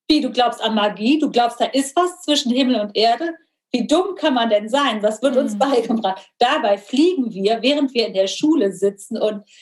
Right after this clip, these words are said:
Speaker 1: diesen ganzen, das alles lernen, fliegen wir durchs Weltall. Aber wir dürfen nicht ans Universum glauben. Naja, okay. Wird sich auch noch ändern.
Speaker 2: <laughs> Ja, ja, das hast du auch so schön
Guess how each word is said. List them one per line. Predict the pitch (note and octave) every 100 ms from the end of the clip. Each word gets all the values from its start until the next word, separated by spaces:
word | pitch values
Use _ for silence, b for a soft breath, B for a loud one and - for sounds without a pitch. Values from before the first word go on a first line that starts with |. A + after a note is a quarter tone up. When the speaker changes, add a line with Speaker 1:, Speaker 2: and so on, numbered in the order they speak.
| b -
Speaker 1:
diesen | G3+ A3+
ganzen, | A3 G#3+ - G3+ G3 F#3+
das | G3+
alles | - G#3+ A3
lernen, | A3 A3 G3+ G3+
fliegen | - E4 C4
wir | A#3 A3
durchs | A3 A3
Weltall. | C4 C#4+ D4+ - F3 F3+ F3+ _
Aber | A3 G#3
wir | G#3+ A3
dürfen | A#3 A3+ A3+
nicht | C4+
ans | C4 -
Universum | B3+ A#3 A3 G3 F#3 F3
glauben. | F3 E3+ F#3 -
Naja, | A#3+ A3 F#3
okay. | - - D#3 D#3+ _ _
Wird | - C4+
sich | G3+ -
auch | E3
noch | E3
ändern. | F3+ D#3+ D#3 D#3 _ _ C4+
Speaker 2:
<laughs> |
Ja, | D#4 F#4 A#4+ G4 - - - - E4 D#4+
ja, |
das | F4 F#4+
hast | F4+ -
du |
auch | D4 D#4
so | E4+
schön | E4+